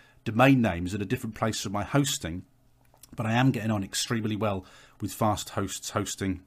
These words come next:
at the moment. And it, it's a crying shame t-, that I can't recommend HostGator or SiteGround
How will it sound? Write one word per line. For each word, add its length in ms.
at 200
the 80
moment. 360
And 220
it, 140
it's 120
a 40
crying 380
shame 320
t-, 200
that 160
I 80
can't 440
recommend 600
HostGator 480
or 80
SiteGround 600